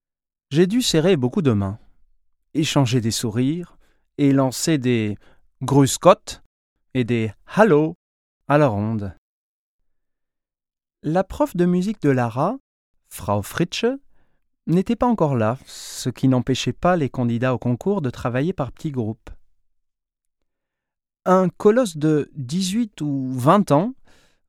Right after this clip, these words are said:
aux cheveux en pétard d'un roux agressif,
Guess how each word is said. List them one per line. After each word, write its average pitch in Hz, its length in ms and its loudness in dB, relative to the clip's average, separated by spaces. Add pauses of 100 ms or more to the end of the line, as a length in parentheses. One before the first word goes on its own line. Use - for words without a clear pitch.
(200)
aux 123 320 -4
cheveux 151 520 -2
en 143 140 2
pétard 139 400 2
d'un 127 260 2
roux 120 340 -4
agressif, 127 800 -4